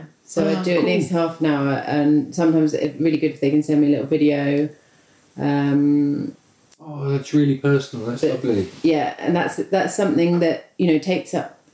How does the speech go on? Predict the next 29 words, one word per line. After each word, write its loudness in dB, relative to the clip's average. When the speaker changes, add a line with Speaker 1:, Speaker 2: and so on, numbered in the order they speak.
Speaker 1:
a 0
lot 2
of -4
time, 0
um, 0
but -4
I 0
wouldn't 0
change 0
it -2
because -2
it's, -6
Speaker 2:
Oh, 0
God, 2
Speaker 1:
it's -2
Speaker 2:
you 2
know, -2
this 0
Speaker 1:
so -4
Speaker 2:
is -4
what 2
Speaker 1:
good. -8
Speaker 2:
this -10
is -4
what -2
people -4
buy 0
these -6
days. -18